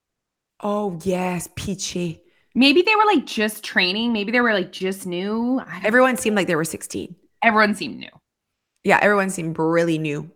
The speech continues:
Speaker 1: and new, like, new breaths. Everything was new. Like, these people were young, no? <laughs> Um, everything was so tight. I remember that, like, the waitress that served us su-, supper, she was so sweet. The, the food was yummy for supper, though. Let's, let's give it that. Um, that dip,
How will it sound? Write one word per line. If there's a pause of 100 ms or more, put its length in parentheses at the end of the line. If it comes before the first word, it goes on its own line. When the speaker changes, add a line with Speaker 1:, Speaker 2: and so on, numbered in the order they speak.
Speaker 1:
and
new,
like,
new
breaths.
Everything
was
new. (720)
Like,
these
people
were
young,
no?
<laughs> (420)
Um,
everything
was
so
tight. (640)
I
remember
that,
like,
the
waitress
that
served
us
su-,
supper,
she
was
so
sweet.
The,
the
food
was
yummy
for
supper,
though.
Let's, (100)
let's
give
it
that. (440)
Um,
that
dip,